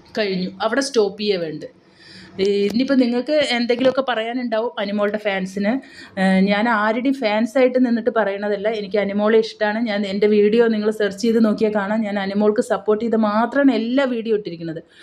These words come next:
കാരണം എനിക്ക് ആ കുട്ടിയെ ഇഷ്ടമാണ്. പക്ഷേ ഇന്ന് ഈ ചെയ്തത് എനിക്ക് ഇഷ്ടപ്പെട്ടില്ല.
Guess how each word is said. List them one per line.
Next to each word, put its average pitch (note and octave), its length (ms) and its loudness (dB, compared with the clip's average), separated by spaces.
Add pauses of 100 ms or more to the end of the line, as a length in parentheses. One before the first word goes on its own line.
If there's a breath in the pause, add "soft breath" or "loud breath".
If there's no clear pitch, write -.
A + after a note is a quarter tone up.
(140 loud breath)
കാരണം G#3+ 240 0
എനിക്ക് B3 180 2
ആ C4+ 60 4
കുട്ടിയെ C4+ 240 0
ഇഷ്ടമാണ്. G3+ 420 -2 (320 loud breath)
പക്ഷേ A3+ 260 0
ഇന്ന് C#4+ 280 6
ഈ D4+ 140 2
ചെയ്തത് A#3+ 380 2
എനിക്ക് A#3 180 -2
ഇഷ്ടപ്പെട്ടില്ല. F3+ 560 -6